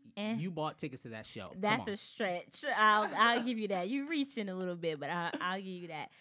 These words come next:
Speaker 2: And then, like, another thing about conflict that I think we should really bring up is, like, how the other person really handles it.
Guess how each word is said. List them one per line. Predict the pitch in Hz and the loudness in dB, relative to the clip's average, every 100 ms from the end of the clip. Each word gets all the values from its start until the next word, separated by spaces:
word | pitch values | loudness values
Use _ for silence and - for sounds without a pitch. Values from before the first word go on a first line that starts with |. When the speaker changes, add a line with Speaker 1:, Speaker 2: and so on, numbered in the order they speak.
| - - - | -20 -16 -4
Speaker 2:
And | 220 226 | -2 0
then, | 226 226 220 202 180 | -4 -4 -6 -6 -6
like, | 185 180 - - | -4 -4 -8 -10
another | 208 226 262 | -6 -4 -6
thing | 269 233 214 | -6 -8 -6
about | 208 180 180 | -2 -4 -2
conflict | 208 196 214 196 185 | -4 -4 -4 -10 -8
that | 180 175 | -6 -4
I | 175 | -6
think | - 170 | -8 -12
we | 170 175 | -10 -10
should | - 156 | -12 -10
really | 165 160 | -10 -8
bring | 160 160 165 | -10 -10 -8
up | 170 156 | -8 -8
is, | 147 | -8
like, | 135 - | -10 -8
how | - 170 170 170 | -6 -6 -6 -8
the | 165 | -10
other | 160 151 | -12 -14
person | 170 165 160 | -14 -14 -12
really | 165 160 160 | -14 -14 -14
handles | 156 156 180 196 | -14 -12 -12 -8
it. | 220 240 | -6 -6